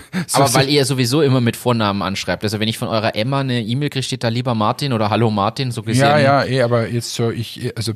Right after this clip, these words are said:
Speaker 1: wenn ich quasi das auswähle, keine Vorname, Nachname, Firma, Straße, Hausnummer
Speaker 2: Dann
Speaker 1: und
Speaker 2: wisst
Speaker 1: so
Speaker 2: ihr
Speaker 1: weiter.
Speaker 2: ja aber nicht mal, wie viel ihr männliche und wie viel weibliche
Speaker 1: Weil
Speaker 2: bekommt.
Speaker 1: bei uns fünfundneunzig Prozent weiblich sind wahrscheinlich.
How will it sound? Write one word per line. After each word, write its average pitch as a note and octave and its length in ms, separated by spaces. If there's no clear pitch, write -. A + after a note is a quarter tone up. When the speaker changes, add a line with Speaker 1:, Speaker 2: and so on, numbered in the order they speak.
Speaker 1:
wenn G#2+ 240
ich - 240
quasi G2+ 260
das G2 160
auswähle, C3+ 520
keine G#2+ 200
Vorname, B2 400
Nachname, A2+ 720
Firma, A2+ 500
Straße, G2 500
Hausnummer F2+ 280
Speaker 2:
Dann G2 80
Speaker 1:
und G2 60
Speaker 2:
wisst G#2 100
Speaker 1:
so G2 80
Speaker 2:
ihr G#2+ 60
Speaker 1:
weiter. A#2+ 100
Speaker 2:
ja G2+ 80
aber G2+ 100
nicht B2 220
mal, A2 160
wie A2 80
viel - 280
ihr G2+ 80
männliche G2+ 640
und G#2 180
wie G#2+ 60
viel F#2+ 260
weibliche - 460
Speaker 1:
Weil F2+ 100
Speaker 2:
bekommt. F#2 180
Speaker 1:
bei F#2 60
uns G2 100
fünfundneunzig G2 640
Prozent - 360
weiblich G#2 340
sind G2 200
wahrscheinlich. G2+ 460